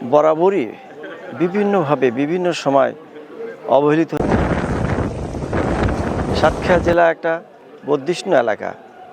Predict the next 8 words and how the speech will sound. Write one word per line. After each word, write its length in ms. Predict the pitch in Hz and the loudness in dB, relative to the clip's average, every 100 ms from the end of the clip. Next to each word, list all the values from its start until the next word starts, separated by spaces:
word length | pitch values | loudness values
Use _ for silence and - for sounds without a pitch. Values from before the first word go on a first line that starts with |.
| - - - - - - | -20 -20 -20 -18 -16 -10
এখান 220 | 143 170 175 | -4 0 0
থেকে 240 | 160 160 175 170 - - - - - | 0 2 2 2 -6 -20 -18 -16 -2
বাংলাদেশের 600 | - 147 147 147 - 143 - - - - - - - - - - | 2 4 4 2 4 2 0 -12 -20 -20 -20 -18 -16 -16 -4 2
অনেক 260 | 147 151 - - - - 120 110 | 4 4 0 -14 -20 -16 -12 2
বড় 220 | 139 156 156 107 - - - - - - - - - - - - 143 | 4 6 4 2 -4 -14 -18 -18 -18 -18 -18 -16 -10 -8 -8 -2 2
ইনকামের 500 | 151 160 151 151 131 120 | 4 6 6 6 4 -2
একটা 220 | 135 123 131 | -4 0 4
ব্যবস্থা 460 | 131 131 139 - | 6 4 2 2